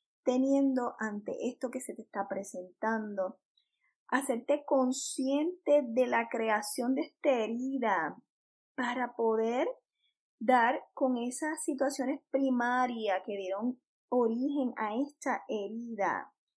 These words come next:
Es una etapa dura porque te tienes que enfrentar, darle la cara a esas situaciones dolorosas,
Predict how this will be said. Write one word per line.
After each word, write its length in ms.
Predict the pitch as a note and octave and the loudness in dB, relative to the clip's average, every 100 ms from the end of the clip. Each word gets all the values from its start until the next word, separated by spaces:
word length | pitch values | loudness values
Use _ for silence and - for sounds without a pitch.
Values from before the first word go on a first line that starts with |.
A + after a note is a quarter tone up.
| _ _ - | _ _ -2
Es 160 | C4 | 0
una 180 | C#4+ C#4+ | 2 2
etapa 340 | C4+ B3 C4 A#3+ G3 | 2 2 2 0 -2
dura 580 | A3 B3 A#3+ F3+ G#2+ - _ | 0 2 2 0 -2 -10 _
porque 240 | A#3+ A3 | -4 -4
te 100 | G3 | -4
tienes 240 | F#3+ A3 - | -6 -8 -6
que 80 | B3 | -4
enfrentar, 840 | B3+ B3 A3 G#3 G#3 G#3+ G#3+ A#3+ A4+ _ _ _ _ _ - | -4 -4 -6 -8 -4 2 4 4 0 _ _ _ _ _ -2
darle 320 | A3 G3+ A#3 | 0 2 0
la 240 | A#3 A3 | 0 0
cara 420 | G#3+ G#3 G#3 B3 - | 0 2 2 0 0
a 120 | A3 | -4
esas 200 | A3+ B3 | -4 -8
situaciones 540 | B3 C4 B3+ G#3+ A3+ | -6 -6 -6 -6 -4
dolorosas, 920 | A3 G#3 F#3 G3 G3 G3 E3+ E3+ - | -2 0 2 2 0 -2 -6 -6 -12